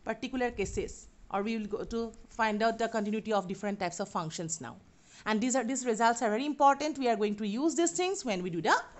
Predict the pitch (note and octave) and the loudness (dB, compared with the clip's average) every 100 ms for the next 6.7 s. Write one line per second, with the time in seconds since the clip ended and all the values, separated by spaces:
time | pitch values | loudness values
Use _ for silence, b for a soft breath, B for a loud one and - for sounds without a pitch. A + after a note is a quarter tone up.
0 | - A3 G3+ B3 A#3 G3 D#3 D3 C#3+ C#3+ | -6 -4 -2 0 0 -2 -4 -8 -10 -12
1 | - - - F#3+ F3+ E3 D#3+ C3+ D#3 - | -16 -18 -8 -6 -4 -4 -4 -6 -8 -14
2 | - A3 G#3 E3+ - A#2 _ _ b b | -20 -8 -6 -6 -8 -14 _ _ b b
3 | b - G4+ G#4 - F#4+ F4+ - D4+ D4+ | b 2 4 4 4 0 0 4 4 4
4 | C#4+ A3 G#3+ G#3 D#4 - - G#3 B3+ C4+ | 0 4 2 2 -6 -6 -10 -4 -2 -2
5 | C4 E4+ D#4+ C#4+ A3+ A3 B3 A#3+ G3+ G3+ | 0 0 0 0 -2 0 -4 -4 -6 -8
6 | - D3+ - C3+ - - | -6 -8 -8 -14 -14 -16